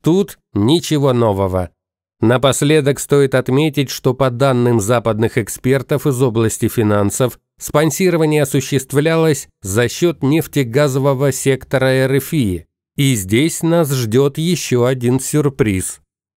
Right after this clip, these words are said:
Шайка Владимира Путина, хоть и подарила шестьсот миллиардов долларов дружкам кремлевского режима,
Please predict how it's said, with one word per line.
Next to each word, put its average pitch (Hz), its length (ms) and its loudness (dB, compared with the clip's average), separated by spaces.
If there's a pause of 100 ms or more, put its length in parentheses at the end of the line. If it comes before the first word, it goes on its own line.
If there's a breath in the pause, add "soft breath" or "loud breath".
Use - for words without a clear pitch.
Шайка 185 460 0
Владимира 135 680 2
Путина, 135 680 0
хоть - 280 -2
и - 20 2
подарила 117 580 2
шестьсот 151 480 -2
миллиардов 139 560 2
долларов 131 480 2
дружкам 127 560 0
кремлевского 120 760 0
режима, 110 560 0